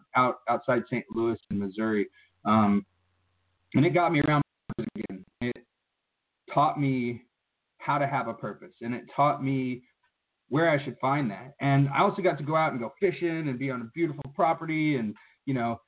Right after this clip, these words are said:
play with horses and, you know, but it, it's, it's one of those things that, that was my turning point. And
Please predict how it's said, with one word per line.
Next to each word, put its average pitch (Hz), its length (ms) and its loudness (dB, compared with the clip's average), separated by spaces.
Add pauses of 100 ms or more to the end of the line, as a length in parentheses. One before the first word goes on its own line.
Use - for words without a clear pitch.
(180)
play 175 160 4
with 131 120 -4
horses 160 680 -4
and, 113 280 -4
you 135 100 -4
know, 120 240 -6
but 135 260 -2
it, 156 220 -4
it's, 147 160 -4 (160)
it's 135 160 -6
one 185 160 4
of 165 100 2
those 139 100 -10
things 175 280 2
that, 135 200 0 (880)
that 165 260 2
was 147 180 0
my 139 220 2
turning 135 340 -2
point. 95 380 -14
And 120 220 -4